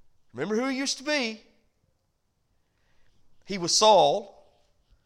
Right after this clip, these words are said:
the persecutor of the church, who was widely respected in Jewish communities. Why?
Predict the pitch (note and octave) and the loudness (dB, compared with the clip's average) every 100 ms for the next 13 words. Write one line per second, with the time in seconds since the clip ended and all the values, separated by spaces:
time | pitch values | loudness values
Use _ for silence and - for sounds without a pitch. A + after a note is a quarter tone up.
0 | _ - - E3 E3 D3 G3 G3+ A3+ A3+ | _ -20 -4 -4 -4 -8 -10 -8 -10 -8
1 | F3+ C#3+ G#2 - - - - - _ _ | -4 -4 -6 -14 -18 -20 -20 -20 _ _
2 | _ _ - G#3 E3+ C#3 C#3 F#3 A3+ B3 | _ _ -12 -8 -8 -8 -4 0 0 0
3 | B3+ C4+ A#3+ F#3+ - - A#3 - D#3 D3+ | -6 -12 -12 -12 -10 -8 -10 -10 -16 -16
4 | - C#3 A#2 F3 G#3 G#3 - - F3+ G#3+ | -16 -16 -16 -16 -14 -14 -16 -16 -16 -14
5 | A2+ C#3+ F#3+ - _ _ _ _ _ _ | -16 -20 -20 -20 _ _ _ _ _ _
6 | _ D#3 D#3 | _ -6 -6